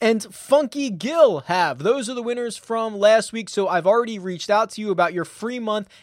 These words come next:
and whatever item you want from the Run Good store. Maybe you want this sweatshirt. <clears throat>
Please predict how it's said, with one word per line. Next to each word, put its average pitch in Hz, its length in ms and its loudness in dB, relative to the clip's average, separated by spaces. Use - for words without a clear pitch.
and 269 400 2
whatever 220 640 4
item 262 300 4
you 247 100 -8
want 247 300 -2
from 233 220 2
the 220 100 2
Run 226 300 2
Good 214 260 0
store. 277 320 -2
Maybe 220 260 -2
you 214 80 -12
want 202 200 -6
this 196 300 -6
sweatshirt. 180 480 -2
<clears throat> 82 180 -14